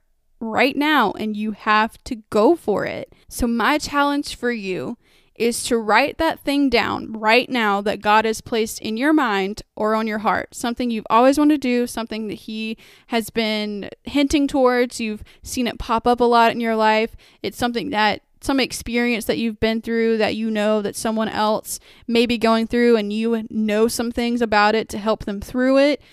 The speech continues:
I don't know, whatever it is, you may not have a clue how to start, but you know you need some help. So next, I want you to write down all the resources you think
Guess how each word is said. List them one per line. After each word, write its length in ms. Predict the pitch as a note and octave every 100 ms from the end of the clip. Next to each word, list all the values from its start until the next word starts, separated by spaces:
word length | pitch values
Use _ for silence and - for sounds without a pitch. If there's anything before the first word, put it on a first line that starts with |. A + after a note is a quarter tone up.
| _ _ _ -
I 160 | A3+
don't 160 | A#3+ B3
know, 300 | B3+ C4+ C4
whatever 500 | G#3+ G#3+ G#3+ A#3 A#3
it 140 | A#3
is, 420 | A#3+ B3 C4 - - _ _ _ -
you 200 | G#3+ A#3+
may 100 | B3+
not 180 | B3+ B3
have 140 | A#3+
a 60 | A3+
clue 240 | B3+ B3
how 100 | A3+
to 60 | A3
start, 500 | - C#4+ B3+ A#3+ - _ _ _
but 120 | A3+ G#3
you 140 | A3
know 400 | A3+ A3+ A3 G#3
you 240 | G#3 A#3
need 380 | A#3 A3 A3 G#3+ _ _ -
some 200 | - G3
help. 400 | C4+ A#3 - _ -
So 540 | - A#3+ A3+ G#3+ - -
next, 480 | A3+ A#3 C#4 C#4 -
I 100 | A3+
want 260 | A#3 A3+ -
you 60 | G#3+
to 100 | G3
write 300 | G#3+ A3+ A#3
down 280 | A3+ A3 -
all 100 | A3
the 140 | G#3
resources 680 | A3 A#3 A3+ A3+ A3+ G#3+ -
you 140 | G3+
think 480 | G#3+ - D#4+ G#4 -